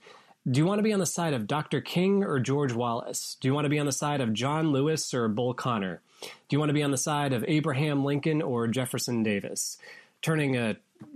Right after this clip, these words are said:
discussion about voting rights into, I guess, the Civil War all over again. Uh, even Senator Dick Durbin from Illinois, one of the more liberal members of the Senate, by the way,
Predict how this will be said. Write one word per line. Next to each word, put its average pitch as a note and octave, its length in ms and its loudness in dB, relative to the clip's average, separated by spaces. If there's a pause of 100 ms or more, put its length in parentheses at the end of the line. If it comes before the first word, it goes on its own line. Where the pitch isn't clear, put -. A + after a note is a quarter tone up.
(140)
discussion C3+ 480 -2
about A2+ 220 0
voting B2 320 0
rights A#2+ 380 -2
into, B2 440 0
I A#2 120 -2
guess, A2 240 -4
the G#2+ 100 -6
Civil A2 300 -2
War A#2 360 0
all A#2+ 240 -2
over A2 220 0
again. G2+ 400 -2 (320)
Uh, A#2+ 240 -4
even F#3 220 4
Senator D#3 360 0
Dick B2 240 -2
Durbin C3 380 0
from A2+ 160 -2
Illinois, A#2 460 0
one A#2 100 -2
of G#2 80 -2
the A2 60 -2
more A2+ 180 0
liberal A2+ 300 0
members A2 340 0
of G2 80 -8
the - 60 -6
Senate, A#2+ 320 -2
by G2+ 160 -2
the G2+ 100 -2
way, G2+ 300 -2